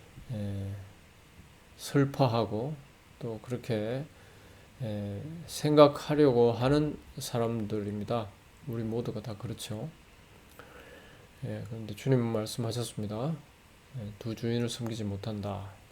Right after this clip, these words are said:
이 말씀은 사람은 재물에, 즉 내 자신에게 마음이 가 있다.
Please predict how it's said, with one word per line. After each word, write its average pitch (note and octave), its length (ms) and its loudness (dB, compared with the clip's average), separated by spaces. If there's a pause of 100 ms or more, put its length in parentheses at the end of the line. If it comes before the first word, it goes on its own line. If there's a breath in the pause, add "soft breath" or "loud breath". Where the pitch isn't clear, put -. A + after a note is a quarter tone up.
(120)
이 C#3 200 0
말씀은 B2+ 800 2 (640 loud breath)
사람은 C3+ 480 8
재물에, B2+ 500 4 (380)
즉 - 360 -8 (120)
내 B2 220 2
자신에게 B2 600 4
마음이 G#2+ 380 -4
가 A2 180 -4
있다. G#2+ 580 -4